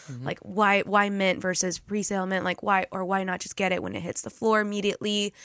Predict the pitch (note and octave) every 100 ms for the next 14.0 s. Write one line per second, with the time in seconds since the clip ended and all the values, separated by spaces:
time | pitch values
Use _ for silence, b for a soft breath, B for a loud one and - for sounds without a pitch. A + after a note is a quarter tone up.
0 | B B G3 - G#3+ - F#3+ A#3+ B3 -
1 | A3 G#3+ G#3 G3 F#3 F3+ E3+ F#3+ G3+ G#3+
2 | A#3+ D#4 G#3+ F#3 - F3+ F#3 F3+ F3+ F#3
3 | G3 G3+ - A#3+ b b b b _ _
4 | - G#3 - A3 B3 A3 C#3 - _ -
5 | G#3+ A3 A3 - G3+ G3 G3 B3+ C#4+ F#3
6 | F3 F3+ F#3 F3+ F#3 F#3+ G3+ - - -
7 | - G3 G3 G3 F3+ F3 - b b b
8 | b b A3 G3+ G#3+ - F#3+ F#3+ F#3 E3+
9 | - - F#3+ F#3+ F3+ G#3+ G3 - - F#2+
10 | - G3 F#3+ F#3 - - A3 G#3+ G#3+ F3
11 | G#3+ G3+ G#3 - F3+ - F#3 F#3 - F3
12 | - F#3+ F#3 F#3 F3+ F#3 G3+ G#3+ F#3+ F#3+
13 | F3 E3 F#3+ - F3+ F3+ F3+ E3+ F3 -